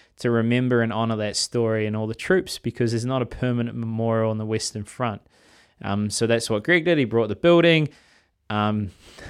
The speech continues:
got a loan out to buy the building as well, like, put a whole lot of graft into it, um, supported, helped with the fundraising, and then eventually they asked him to leave, um,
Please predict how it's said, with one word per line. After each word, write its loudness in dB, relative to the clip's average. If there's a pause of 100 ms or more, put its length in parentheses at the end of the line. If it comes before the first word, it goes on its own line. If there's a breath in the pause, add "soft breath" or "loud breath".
(220 loud breath)
got 4
a 4
loan 4
out 2
to -10
buy 4
the 0
building 2
as -4
well, 2
like, -4 (400)
put 2
a 6
whole 6
lot 6
of 2
graft 4
into 2
it, 2 (600 soft breath)
um, 4
supported, 4
helped 2
with -2
the -2
fundraising, 4
and -2
then 0
eventually 0 (400)
they 2
asked 2
him -2
to -6
leave, 2 (1120)
um, 0